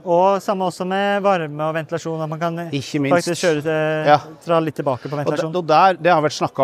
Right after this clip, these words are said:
Speaker 2: om, eh, mye, og det har vi også gjort, at, eh, hvorfor ta i bruk hele bygget
Speaker 1: Ja.
Speaker 2: hvis bare halvparten er til stede?
Speaker 1: Ja.
Speaker 2: Men det er veldig stort, eh, steg å ta for organisasjoner å si at nå skal dere bare benytte to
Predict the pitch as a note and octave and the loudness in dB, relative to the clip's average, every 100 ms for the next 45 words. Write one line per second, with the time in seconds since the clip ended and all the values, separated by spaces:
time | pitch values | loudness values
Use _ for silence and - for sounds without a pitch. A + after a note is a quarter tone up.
0 | C3+ C3+ C#3 C#3 B2+ C3 D3+ C#3+ C#3+ C#3+ | 2 2 0 0 0 2 2 2 2 2
1 | C#3 C#3 B2+ B2 - C3 E3 - C#3+ - | 2 0 0 -4 -4 -4 -2 -2 -4 0
2 | C#3+ - - - _ C#3 C3 D3+ C#3+ - | -2 -2 -14 -20 _ -4 2 2 2 2
3 | E3 C#3+ - C#3+ - D#3 A#2+ D3 D3 - | 2 2 -4 -6 4 4 4 0 -4 0
4 | D3 B2+ B2+ B2+ A#2+ D#3+ A2 - C#3+ C#3+ | 2 2 0 -2 0 0 -2 -8 -6 -6
5 | - - D3+ A#2+ B2 C3 C3 C3+ B2+ - | -8 0 2 4 2 2 2 0 -2 -2
6 | A2 - C3+ B2 C3+ - A#2+ C#3+ D#3+ - | -4 -4 -4 -4 -4 -2 0 0 -2 -4
7 | D3 - - - - D3 D#3 D#3 E3 B2+ | -16 -16 -20 -16 -4 2 2 4 2 2
8 | D3 - - - - C#3+ C3+ D3+ C#3+ - | -2 -6 -10 -12 -6 -2 2 0 -2 -8
9 | - - C#3+ C#3+ C#3 C#3 C#3 C#3 C#3 C#3 | -16 -8 -2 2 2 2 2 2 2 0
10 | B2+ - C#3 C3+ D3+ D#3 C#3 B2 C#3+ C3 | -2 -6 -2 0 -2 -4 -2 0 0 -2
11 | C3+ C#3 C3+ A2+ C#3+ D3 - B2+ B2 C3+ | -2 -4 -4 -2 -2 -4 -4 -4 -2 -2
12 | C3+ - C3 C3 C#3+ C#3 A#2 A2+ B2 D3+ | -2 -2 -2 0 2 2 2 -2 -6 -6
13 | - | -6